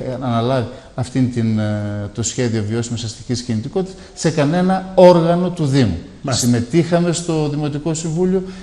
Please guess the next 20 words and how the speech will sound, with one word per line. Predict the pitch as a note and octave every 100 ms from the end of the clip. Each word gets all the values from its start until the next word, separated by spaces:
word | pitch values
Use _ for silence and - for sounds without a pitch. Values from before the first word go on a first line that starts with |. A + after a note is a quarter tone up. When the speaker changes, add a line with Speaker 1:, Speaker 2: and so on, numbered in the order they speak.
| -
Speaker 1:
ήμασταν, | - D3 E3+ E3+ F3 E3+
είχαμε | E3 F#3 E3+
εκπροσώπηση | E3 E3 C#3+ F3 D#3+ D#3
στις | D#3+ C#3+ C#3+
αρμόδιες, | C3+ D3+ D3 C#3+ C3+ -
ε, | C#3+ C3+ C3
επιτροπές | B2+ B2+ C3+ C3 D#3 -
του | C3+
Δήμου | C3 D#3 D3 - -
που | -
θα | D#3 F3
συζητούσαν | - D3+ C#3+ C#3+ G#3 F3+ E3 - - -
εάν | E3+ F3 E3
παρουσιάζονταν, | D#3+ D3 - D#3+ D#3+ C#3+ C#3
ολοκληρωνόταν | C3+ C3 C3 C#3 D3 B2+
και | C3+
παρουσιαζόταν | C3+ A#2 - B2 D3 D#3 C3 - -
το | -
σχέδιο | B2+ - D3 B2+
αυτό. | C3 C3 G#3